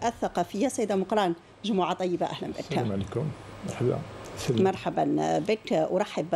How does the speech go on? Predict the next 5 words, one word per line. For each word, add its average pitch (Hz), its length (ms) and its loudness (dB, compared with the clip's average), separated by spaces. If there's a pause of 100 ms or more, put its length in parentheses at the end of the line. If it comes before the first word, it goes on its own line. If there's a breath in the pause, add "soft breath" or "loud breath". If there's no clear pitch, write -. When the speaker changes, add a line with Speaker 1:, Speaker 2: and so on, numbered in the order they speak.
(180)
Speaker 1:
أيضًا 175 220 2
بضيفتي 165 760 4 (380 loud breath)
الثانية، 190 520 4
سيدة 170 360 2
نريمان 170 480 4